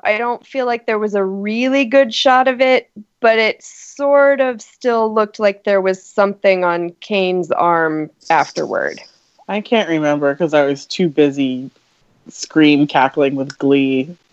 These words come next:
Speaker 1: Yeah.
Speaker 2: <laughs> That they, that they were finally gripping arms and transferring the mark.
Speaker 1: I know. It's very
Speaker 2: Um,
Speaker 1: distracting. <laughs>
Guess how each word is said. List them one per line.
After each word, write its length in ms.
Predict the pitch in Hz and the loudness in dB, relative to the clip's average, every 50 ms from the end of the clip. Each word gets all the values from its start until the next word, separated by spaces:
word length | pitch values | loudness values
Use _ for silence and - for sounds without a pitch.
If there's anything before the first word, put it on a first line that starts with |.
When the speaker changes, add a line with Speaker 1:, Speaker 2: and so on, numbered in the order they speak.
| 185 | -2
Speaker 1:
Yeah. 520 | - 233 233 240 240 240 233 226 226 220 226 233 | 0 2 4 4 4 4 6 6 4 4 4 2
Speaker 2:
<laughs> 80 | - - | 0 0
That 0 | |
they, 180 | 240 240 233 - _ _ 285 | 0 0 0 -2 _ _ -6
that 200 | 302 - _ - | -6 -6 _ -4
they 160 | 247 247 - - | -4 -4 -4 -4
were 160 | - 233 226 - _ _ _ - - - _ | -6 -8 -8 -8 _ _ _ -20 -20 -20 _
finally 640 | _ - - 208 285 - - - 247 - - 233 | _ -6 -4 -4 -2 -2 -2 -4 -4 -4 -6 -10
gripping 460 | 208 170 - 202 196 196 - 185 180 185 | -10 -10 -8 -10 -8 -8 -10 -12 -12 -12
arms 580 | - - 151 170 190 269 202 220 208 214 - - | -12 -10 -6 -6 -6 -6 -6 -8 -12 -12 -14 -18
and 140 | 185 196 | -18 -18
transferring 760 | - - - 175 170 180 208 - - - 185 175 - 180 185 | -12 -6 -4 -2 -2 -2 -6 -8 -6 -4 -4 -4 -4 -6 -8
the 60 | 170 160 | -10 -10
mark. 500 | 165 156 170 - - 175 220 220 _ _ _ _ - - - | -10 -12 -12 -10 -10 -10 -12 -12 _ _ _ _ -20 -10 -4
Speaker 1:
I 140 | - - 240 | 0 2 2
know. 280 | 240 226 220 202 196 185 | 4 4 4 6 6 4
It's 180 | 208 202 - | 4 2 -2
very 340 | 214 196 220 214 196 202 202 | -2 0 2 2 4 2 0
Speaker 2:
Um, 40 | 202 | -2
Speaker 1:
distracting. 680 | 208 170 170 - 214 185 185 - - 220 190 277 381 349 | -6 -10 -8 -4 -2 0 0 -2 -2 0 2 2 2 2
<laughs> 60 | - | 0